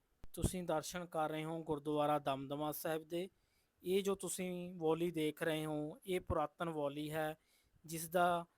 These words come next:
ਸੰਬੰਧ ਗੁਰੂ ਹਰਗੋਬਿੰਦ ਸਾਹਿਬ ਜੀ ਨਾਲ ਕਿਹਾ ਜਾਂਦਾ ਹੈ ਕਿ ਗੁਰੂ ਜੀ ਅਤੇ ਫੌਜਾਂ ਇਸ ਸਥਾਨ ਤੋਂ ਪਾਣੀ ਦੀ ਵਰਤੋਂ ਕਰਦੀਆਂ ਸਨ। ਇਸ ਤੋਂ ਬਿਨਾਂ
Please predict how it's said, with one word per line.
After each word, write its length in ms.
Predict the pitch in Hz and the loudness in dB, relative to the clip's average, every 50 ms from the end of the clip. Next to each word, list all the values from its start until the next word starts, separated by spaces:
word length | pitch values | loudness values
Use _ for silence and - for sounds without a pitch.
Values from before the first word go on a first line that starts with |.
| _ _ _ | _ _ _
ਸੰਬੰਧ 480 | - - - 165 160 160 170 185 180 | -6 -2 0 2 4 4 4 2 0
ਗੁਰੂ 260 | 180 170 175 175 175 156 | -2 -2 0 0 0 0
ਹਰਗੋਬਿੰਦ 600 | 143 160 151 147 147 165 160 160 160 160 165 160 | 0 0 0 2 2 2 2 4 2 0 -2 -4
ਸਾਹਿਬ 320 | - - 175 160 170 160 | -2 0 0 0 0 -2
ਜੀ 140 | 160 175 170 | -4 -6 -4
ਨਾਲ 440 | 165 160 151 143 143 143 143 139 147 - _ _ _ _ _ _ | -2 -2 0 0 2 2 0 0 -2 -6 _ _ _ _ _ _
ਕਿਹਾ 300 | - 185 170 165 165 165 | 0 2 4 6 6 6
ਜਾਂਦਾ 420 | 156 170 156 151 151 156 160 156 156 | 6 4 2 2 2 4 4 4 4
ਹੈ 140 | 165 165 | 2 0
ਕਿ 200 | 156 - - 170 | -2 -4 -4 -6
ਗੁਰੂ 300 | 160 156 156 156 160 165 | -2 -2 -2 0 0 -2
ਜੀ 340 | 165 151 151 147 143 143 143 - _ _ _ _ _ _ _ - 175 | -2 -4 -4 -4 -4 -4 -6 -8 _ _ _ _ _ _ _ -10 -10
ਅਤੇ 240 | 160 - - 180 180 | -6 -2 0 0 0
ਫੌਜਾਂ 580 | - - - 175 160 151 143 170 160 156 160 - - | 0 0 0 0 0 0 2 2 2 2 2 -2 -2
ਇਸ 240 | 214 202 196 - 214 | -4 -4 -2 0 -2
ਸਥਾਨ 420 | 190 - - - 175 165 165 160 | -2 -4 -2 0 0 2 2 0
ਤੋਂ 400 | 156 - - 156 151 151 151 156 165 - _ _ _ _ _ | -2 -4 -4 -4 -2 -2 -4 -6 -8 -12 _ _ _ _ _
ਪਾਣੀ 320 | - 175 170 170 175 175 170 | 2 4 4 4 2 0 0
ਦੀ 180 | 165 165 170 | 0 -2 0
ਵਰਤੋਂ 420 | 165 156 147 143 139 - 165 165 156 | 0 2 2 0 0 -2 -4 -6 -4
ਕਰਦੀਆਂ 580 | - 156 139 131 123 139 147 147 143 143 139 | -2 -4 -4 -4 -6 -6 -6 -4 -2 -2 -4
ਸਨ। 360 | - - - 156 151 143 127 120 - _ _ _ _ _ _ _ _ _ _ _ _ _ _ _ _ _ - | -4 -4 -4 -4 -4 -4 -6 -10 -16 _ _ _ _ _ _ _ _ _ _ _ _ _ _ _ _ _ -2
ਇਸ 180 | 202 196 196 | 0 0 0
ਤੋਂ 220 | - - 233 233 233 | 2 2 4 4 4
ਬਿਨਾਂ 480 | 202 185 170 165 160 160 160 156 165 | 4 2 2 4 2 2 2 0 -2